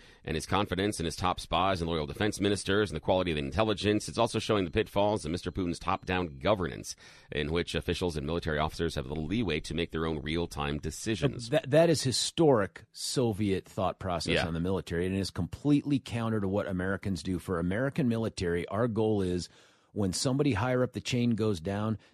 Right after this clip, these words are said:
Speaker 2: there's somebody below them who knows their job and can pick up the rifle and move forward. For the Russians, it's, "We don't want anybody to know anything more than what they need to complete their current task because we're paranoid
Speaker 1: Yeah.
Speaker 2: that they could then make decisions on their own." One other fascinating fact that I heard this morning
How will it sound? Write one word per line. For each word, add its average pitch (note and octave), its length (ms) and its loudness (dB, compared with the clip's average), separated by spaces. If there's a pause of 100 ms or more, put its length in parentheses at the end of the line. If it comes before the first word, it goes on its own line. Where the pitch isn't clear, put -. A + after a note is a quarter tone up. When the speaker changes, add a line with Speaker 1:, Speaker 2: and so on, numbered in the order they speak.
Speaker 2:
there's G#2 180 2
somebody C3 380 2
below A#2 400 4
them F#2+ 220 0
who F#2+ 140 0
knows A2+ 340 2
their C#3 180 4
job A2+ 400 0
and G#2 160 -2
can F#2 120 -2
pick A2 220 -4
up G#2 140 -4
the G2+ 80 0
rifle F#2+ 340 0
and F#2+ 100 -2
move F#2 140 0
forward. D3+ 380 4 (340)
For C3+ 120 4
the B2 80 6
Russians, D3+ 400 4
it's, G#2+ 100 -4
"We A#2+ 180 4
don't C3 140 6
want A#2+ 160 2
anybody D3+ 440 4
to A#2+ 100 2
know A2 160 2
anything C3+ 420 2
more A#2+ 220 4
than A2+ 140 2
what A2+ 120 2
they A2 120 0
need G#2 200 0
to G2 60 -2
complete G#2 400 -2
their G2+ 140 0
current G#2+ 280 -4
task A#2+ 300 -2
because A#2+ 360 -2
we're A2 160 2
paranoid A2 720 2 (240)
Speaker 1:
Yeah. C#2 140 0
Speaker 2:
that A#2 100 2
they C3 100 4
could A2 200 2
then A#2 160 4
make A2 160 0
decisions G2+ 400 -2
on G2+ 80 2
their G#2+ 120 0
own." F2 140 0
One C#3 160 2
other D3 160 2
fascinating C3+ 720 0
fact A2+ 320 -4
that G2+ 100 -4
I F#2+ 100 -2
heard G2+ 300 0
this F2 220 -4
morning G2 400 -2